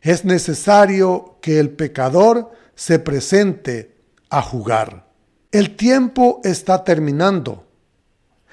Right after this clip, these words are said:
Así también Cristo, una vez terminada su obra de mediador, aparecerá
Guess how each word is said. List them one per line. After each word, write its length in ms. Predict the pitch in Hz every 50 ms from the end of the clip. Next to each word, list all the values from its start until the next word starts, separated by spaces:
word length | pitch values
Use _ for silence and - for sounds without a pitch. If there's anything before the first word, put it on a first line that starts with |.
| - _ _ _ _
Así 300 | - 175 160 - - 240
también 480 | - - 226 214 202 208 214 220 220 208
Cristo, 680 | 214 - 208 214 226 226 - - - - 120 101 95 _ _ _ _ _ _ _ _ _ _ _
una 380 | - 185 185 208 208 202 190 170
vez 400 | 151 147 175 190 190 180 190 -
terminada 1000 | - 175 165 156 156 151 143 143 143 147 160 175 175 170 156 156 143 131 - -
su 340 | - - 156 143 131 135 143
obra 360 | 160 185 175 160 160 147 139
de 160 | 123 135 135
mediador, 960 | 135 135 131 123 123 120 113 117 113 139 170 208 240 240 294 285 - - _ _ _ _ _ _ _ _ _ _ _ _
aparecerá 1300 | - 170 175 170 170 - 175 165 156 151 156 151 147 - 156 143 139 135 170 190 208 240 254 254 -